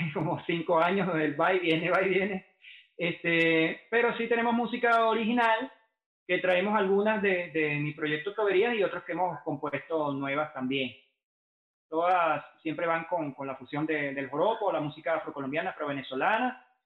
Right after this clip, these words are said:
eh, específicamente la, la cumbia, la electrocumbia, eh, joropo central. Y bueno, siempre, siempre hacemos reinterpretaciones de la música que también no, nos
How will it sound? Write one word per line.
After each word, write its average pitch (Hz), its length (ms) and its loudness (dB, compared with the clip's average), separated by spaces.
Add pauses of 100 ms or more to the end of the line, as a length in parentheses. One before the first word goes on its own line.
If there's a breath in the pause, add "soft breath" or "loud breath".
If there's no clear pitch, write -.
(160)
eh, 139 640 -2 (120)
específicamente 135 680 -8
la, 131 220 -2
la 123 180 -6
cumbia, 185 320 0
la 143 80 -2
electrocumbia, 190 840 0 (460)
eh, 135 280 -4
joropo 135 300 -4
central. 165 560 0 (460)
Y 233 120 -2
bueno, 226 380 2
siempre, 214 520 0
siempre 220 320 0
hacemos 214 340 0
reinterpretaciones 202 880 -2
de 185 80 0
la 165 80 0
música 175 300 -2
que 165 80 -8
también 143 380 -4
no, 160 480 -8
nos 131 280 -16